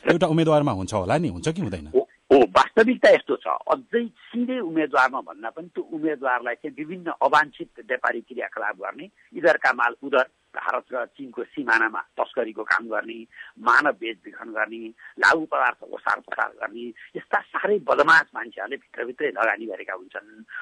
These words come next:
Speaker 2: उनीहरूसँग नगदै छ, बैंकमा पैसा राख्दैनन्। यो एन्टी मनी लन्ड्रिङ अथवा सम्पत्ति शुद्धिकरणमा परिन्छ, भ्रष्टाचारमा अकुत सम्पत्तिमा परिन्छ, भएर तिनले नगद नै खर्च गर्छन्। ती चाहिँ जग्गाका कारोबार गर्ने दलाली लगायतका मानिसले जुन त्यो प्रति-,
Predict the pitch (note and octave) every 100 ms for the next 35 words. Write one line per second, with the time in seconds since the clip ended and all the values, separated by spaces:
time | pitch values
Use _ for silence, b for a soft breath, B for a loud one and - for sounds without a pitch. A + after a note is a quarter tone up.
0 | B F3+ F#3+ F3 D#3 D3 F#2 A2 A#2+ C#3+
1 | D3 D3+ - G#2 B2 C#3 A2 G#2 F2+ -
2 | D2+ E2 - A2 A2 A#2 A#2+ A#2 - -
3 | D#3 F3+ D#3+ E3 D3+ D3 C3+ B2+ A#2 B2+
4 | - - A#2+ - C#3 B2+ C3 - - C3
5 | C#3+ B2+ B2+ B2+ A#2 C3 C3+ A#2 A#2 B2
6 | B2 B B - - - B2+ B2 A#2 B2
7 | - C3+ F3+ - C3+ B2 G#2 A2 - B2+
8 | C3+ A#2+ C3 A#2+ B B - G2+ C#3 -
9 | D#3+ D3 B2+ A2 C#3+ D#3 E3 F3+ - -
10 | - A#2 G#2 - G#2 A#2 A#2+ B B -
11 | - A#3 B3 G#3 D#3+ D3 D3 D3+ C#3+ C#3
12 | B2 B2+ B2+ A#2 A2+ A2+ G#2+ B2+ A#2+ A#2
13 | A2+ G#2+ G2+ G2+ G2+ G2 G2 G#2+ - D3
14 | - A3+ A#3+ G#3+ F3 B2+ - -